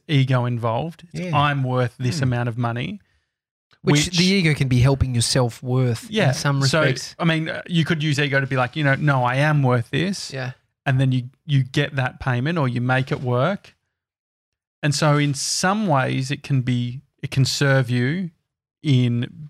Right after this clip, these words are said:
Speaker 1: getting that, you know, payment from the client or whatever it is. So I wonder, like, I guess, how do you reframe that? How do you not, how do you get the outcome that you want without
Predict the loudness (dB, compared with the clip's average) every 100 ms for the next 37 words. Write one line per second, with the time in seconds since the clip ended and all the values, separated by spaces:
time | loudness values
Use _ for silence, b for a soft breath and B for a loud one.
0 | _ -2 0 2 2 0 -4 -6 -2 -2
1 | -2 -2 0 0 -2 -4 -4 -4 -4 -4
2 | -4 -4 -4 -4 -4 -4 -6 -6 -8 -12
3 | -18 _ _ _ _ _ -4 -2 0 0
4 | 0 0 0 0 -2 -2 -4 -2 -4 -2
5 | -2 0 0 0 0 -2 -2 -2 -2 -4
6 | -4 -2 -2 -2 -4 -4 -6 -8 -4 0
7 | 2 0 -2 -6 -4 -2 -4 -6 -6 -4
8 | -2 0 0 -2 -4 -2 -2 -2 -4 -2
9 | -2 -2 -4 -10 _ _ _ _ -2 0
10 | 2 2 2 0